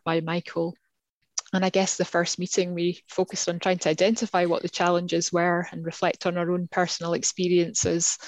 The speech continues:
And then we started to identify some strategies that could help. And following on from this, I met with our A R U K Scotland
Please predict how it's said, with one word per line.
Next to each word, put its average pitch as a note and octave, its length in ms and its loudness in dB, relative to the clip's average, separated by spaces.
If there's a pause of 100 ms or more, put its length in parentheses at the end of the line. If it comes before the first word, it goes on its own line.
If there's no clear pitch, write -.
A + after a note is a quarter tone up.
(480)
And F#3 120 2
then F3+ 100 2
we F3 80 -2
started F3+ 400 0
to - 120 -2
identify F3 760 0
some E3+ 260 -4
strategies F3 680 -2
that - 140 0
could F3+ 200 0
help. - 420 0 (720)
And G3 100 2
following G#3+ 400 6
on F#3 160 4
from F#3 220 -2
this, F#3 240 0
I F3 80 4
met F3+ 260 0
with - 240 -4
our F3 220 4
A F3+ 140 4
R E3+ 100 4
U F3 180 0
K E3+ 220 -2
Scotland F3 920 0